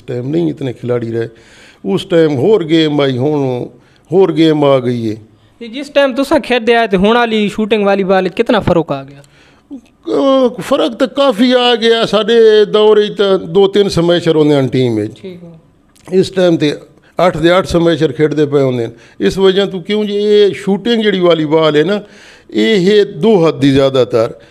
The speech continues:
Speaker 1: ਖੂਬਸੂਰਤੀ ਇਸ ਦੇ ਵਿੱਚ, ਦੋ ਹੱਥ ਦੇ ਬਾਲ ਖੇਡੋ ਨਾ ਤੇ ਖੂਬਸੂਰਤੀ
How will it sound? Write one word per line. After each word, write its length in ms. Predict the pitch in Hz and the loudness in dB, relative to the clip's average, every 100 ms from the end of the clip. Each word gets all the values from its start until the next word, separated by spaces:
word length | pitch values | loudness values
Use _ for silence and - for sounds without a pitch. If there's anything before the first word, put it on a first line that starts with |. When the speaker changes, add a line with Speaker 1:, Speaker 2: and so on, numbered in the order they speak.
| _ - | _ -6
Speaker 1:
ਖੂਬਸੂਰਤੀ 640 | 160 147 170 185 175 180 | -2 0 2 0 0 0
ਇਸ 120 | 165 | 0
ਦੇ 140 | 156 165 | 2 2
ਵਿੱਚ, 200 | 156 147 | 2 -2
ਦੋ 340 | 139 170 170 | 2 4 4
ਹੱਥ 80 | 160 | 0
ਦੇ 400 | 156 160 147 143 | 0 2 2 0
ਬਾਲ 500 | 165 160 147 156 147 | -6 -6 0 0 0
ਖੇਡੋ 340 | - 170 180 | 0 0 2
ਨਾ 120 | 185 185 | 0 -2
ਤੇ 120 | 147 | -2
ਖੂਬਸੂਰਤੀ 680 | 151 135 160 147 156 135 | -4 -4 -2 -2 -4 -6